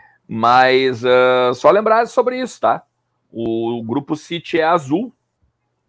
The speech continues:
tá? E o Grupo City, em todos os lugares que o Grupo City compra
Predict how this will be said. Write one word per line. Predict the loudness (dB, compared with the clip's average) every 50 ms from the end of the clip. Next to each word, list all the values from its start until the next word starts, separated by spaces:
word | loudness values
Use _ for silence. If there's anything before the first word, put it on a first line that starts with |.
| _ _ -2
tá? | 0 0 0 -2 -8 _ _ _ _ _ _ _ _ _ _ -6
E | -4 -2 -2 -2 -2 -2
o | -4 -4 -2
Grupo | -2 -2 -4 -4 -8
City, | -8 -8 -8 -10 -8 -10 -10
em | -10 -12
todos | -8 _ -2 -2 -2 -2 -4 -6 -6 -6
os | -4 -2
lugares | -2 0 2 2 2 0 -2 -4
que | -6
o | -6 -6 -6
Grupo | -6 -6 -6 -6 -8
City | -10 -10 -10 -8 -8 -8 -10
compra | -6 -2 0 0 0 -2 -4 -4 -2 -2 -2 -2